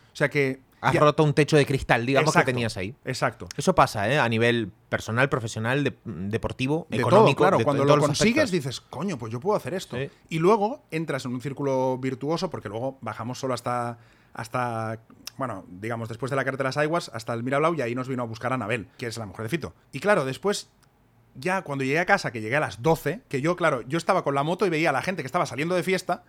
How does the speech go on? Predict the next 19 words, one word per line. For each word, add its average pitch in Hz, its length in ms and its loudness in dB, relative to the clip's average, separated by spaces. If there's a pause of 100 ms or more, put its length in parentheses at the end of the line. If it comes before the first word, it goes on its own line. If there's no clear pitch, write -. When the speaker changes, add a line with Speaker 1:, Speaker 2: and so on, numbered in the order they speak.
(380)
Speaker 1:
y 143 120 -10
yo 156 180 4
llegando 160 520 0
a - 40 8
hacer 151 140 -2
deporte, 151 320 2
que 131 80 -4
pensé, 123 220 -6
"Madre 127 220 0
mía". 123 180 -4 (680)
Y 165 220 -4
cuando 143 260 0
llegué 139 120 4
a 190 80 0
casa, 190 200 -2
que - 60 -8
eran 190 160 -2
las 113 220 -6
doce, 180 380 -2